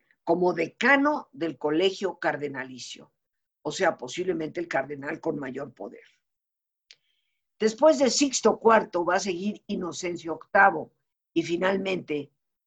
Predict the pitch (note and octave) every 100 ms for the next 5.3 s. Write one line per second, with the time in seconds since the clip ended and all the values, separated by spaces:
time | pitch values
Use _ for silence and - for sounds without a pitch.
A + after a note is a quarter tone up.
0 | _ _ _ D#3 E3+ D#3+ E3 E3 D#3 E3+
1 | F#3 - G3+ G#3+ _ _ _ - D#3 C#3+
2 | C#3+ D#3 D3+ D3 - - F2+ F2+ - _
3 | _ _ _ _ - F3+ E3 F3+ F3+ F#3+
4 | F3+ D#3 - C#3 D3 D3+ C#3+ C#3 B2 D#3+
5 | D#3 C3+ B2